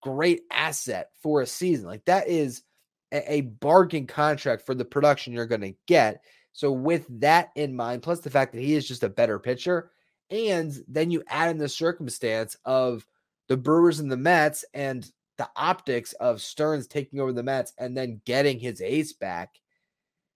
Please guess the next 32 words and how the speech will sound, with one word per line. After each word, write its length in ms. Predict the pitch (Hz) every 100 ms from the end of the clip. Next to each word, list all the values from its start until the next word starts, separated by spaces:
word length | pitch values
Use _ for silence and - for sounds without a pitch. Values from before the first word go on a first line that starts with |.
| _ _ _
I 80 | 165
think 180 | 151 262
you 60 |
have 100 | 269
to 60 | 262
give 160 | 254 233
him 60 |
more 160 | 196 233
than 140 | 214
Acuna. 440 | 135 - 95 80 78 _ _ _ _
I 100 | 170
do, 300 | 170 277 185
even 260 | 165 214 247
though 320 | 233 190 - _ _ _ _
y-, 140 | 135 -
you 220 | 175 233
could 160 | 247
lay 260 | 180 170 180
everything 360 | 190 190 185 170
I 100 | 165
just 240 | 175 165
said 160 | 180 143
out 400 | 143 165 202 -
a-, 160 | - 87
and 160 | 143
say 180 | - 147
it's 140 | 123 143
a 100 | 110
rental 480 | 101 131 131 165
for 220 | 160 139 110
a 80 |
year. 500 | 95 92 131 160 190